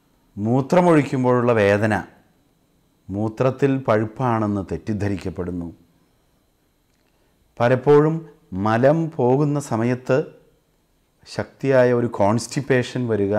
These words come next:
അല്ലെങ്കിൽ ലൂസ് മോഷൻ വരിക, അതും ഈ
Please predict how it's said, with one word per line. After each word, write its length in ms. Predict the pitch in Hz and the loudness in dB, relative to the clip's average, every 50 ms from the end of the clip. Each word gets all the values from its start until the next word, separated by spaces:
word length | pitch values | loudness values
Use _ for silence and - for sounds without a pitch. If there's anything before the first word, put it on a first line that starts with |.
| 107 107 - _ _ _ _ _ _ _ _ _ _ _ _ _ _ _ - | -4 -6 -10 _ _ _ _ _ _ _ _ _ _ _ _ _ _ _ -6
അല്ലെങ്കിൽ 420 | 104 107 113 120 123 123 117 127 123 117 113 - - _ - | -4 -2 0 0 0 2 2 0 0 -2 -6 -10 -20 _ -8
ലൂസ് 380 | 92 104 120 139 160 - - - | -2 0 2 2 2 0 0 0
മോഷൻ 320 | 151 147 135 - - 143 135 123 | 2 2 2 0 -2 -6 -4 -2
വരിക, 300 | 113 104 107 104 104 107 113 127 151 - _ _ _ _ _ _ _ _ _ - | -2 0 0 0 -2 -2 -4 -6 -8 -14 _ _ _ _ _ _ _ _ _ -2
അതും 280 | 110 120 120 151 175 196 208 - - - _ _ _ _ _ _ | 0 2 4 4 2 2 0 -6 -14 -20 _ _ _ _ _ _
ഈ 100 | - 104 | -4 -2